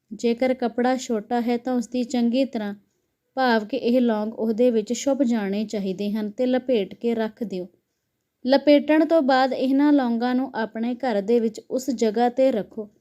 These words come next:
ਜਿੱਥੇ ਤੁਸੀਂ ਕਿਸੇ ਦੀ ਨਿਗਾਹ ਨਾ ਪੈਂਦੀ ਹੋਵੇ, ਜਿਵੇਂ ਕਿ ਘਰ ਦੀ ਤਿਜੋਰੀ ਦੇ ਵਿੱਚ ਰੱਖੋ। ਆਪਣੇ ਘਰ ਦੀ ਤਿਜੋਰੀ ਦੇ ਵਿੱਚ ਰੱਖਣ ਦੇ ਨਾਲ ਤੁਹਾਡੇ ਘਰ ਵਿੱਚ ਪੈਸਾ ਆਉਣਾ ਸ਼ੁਰੂ ਹੋ ਜਾਵੇਗਾ।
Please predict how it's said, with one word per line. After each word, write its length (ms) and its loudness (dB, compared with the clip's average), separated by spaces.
ਜਿੱਥੇ 440 0
ਤੁਸੀਂ 340 -4
ਕਿਸੇ 340 -2
ਦੀ 160 -2
ਨਿਗਾਹ 340 0
ਨਾ 140 -4
ਪੈਂਦੀ 460 -4
ਹੋਵੇ, 320 -6
ਜਿਵੇਂ 340 0
ਕਿ 160 0
ਘਰ 240 0
ਦੀ 140 -4
ਤਿਜੋਰੀ 540 0
ਦੇ 180 4
ਵਿੱਚ 200 -4
ਰੱਖੋ। 420 -4
ਆਪਣੇ 400 2
ਘਰ 200 4
ਦੀ 160 0
ਤਿਜੋਰੀ 500 2
ਦੇ 180 4
ਵਿੱਚ 200 -2
ਰੱਖਣ 460 -2
ਦੇ 180 4
ਨਾਲ 240 -2
ਤੁਹਾਡੇ 440 4
ਘਰ 220 0
ਵਿੱਚ 220 -2
ਪੈਸਾ 540 -4
ਆਉਣਾ 320 -4
ਸ਼ੁਰੂ 340 2
ਹੋ 180 4
ਜਾਵੇਗਾ। 580 -4